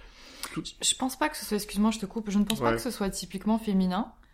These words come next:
Speaker 2: Peut-être est-ce le genre de femme que tu attires, je ne sais pas. Je
Speaker 1: <laughs> Ah ouais, ça c'est, on fera un podcast là-dessus.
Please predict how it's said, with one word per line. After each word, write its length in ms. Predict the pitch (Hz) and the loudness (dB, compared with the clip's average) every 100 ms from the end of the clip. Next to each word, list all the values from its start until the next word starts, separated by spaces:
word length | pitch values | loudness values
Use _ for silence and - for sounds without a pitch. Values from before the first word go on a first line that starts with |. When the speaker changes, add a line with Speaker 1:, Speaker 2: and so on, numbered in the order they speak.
| _ _ | _ _
Speaker 2:
Peut-être 300 | - 165 156 | -8 -6 -6
est-ce 180 | 147 - | -10 -12
le 40 | |
genre 160 | 139 139 | -14 -12
de 140 | 135 131 | -12 -12
femme 180 | 143 139 | -12 -12
que 60 | - | -12
tu 140 | 143 | -12
attires, 320 | 135 - 208 | -12 -10 -8
je 80 | 175 | -8
ne 60 | 151 | -12
sais 120 | - | -10
pas. 160 | 180 208 | -10 -6
Je 100 | - | 0
Speaker 1:
<laughs> 60 | 131 | 6
Ah 180 | 165 135 | 8 12
ouais, 140 | - 143 | 12 10
ça 160 | - 160 | 8 6
c'est, 180 | - 123 - 453 466 160 | 6 8 12 12 10 2
on 60 | |
fera 180 | - 143 | 4 6
un 60 | 139 | 8
podcast 440 | 143 135 139 120 | 8 8 6 8
là-dessus. 300 | 117 107 110 | 6 2 -2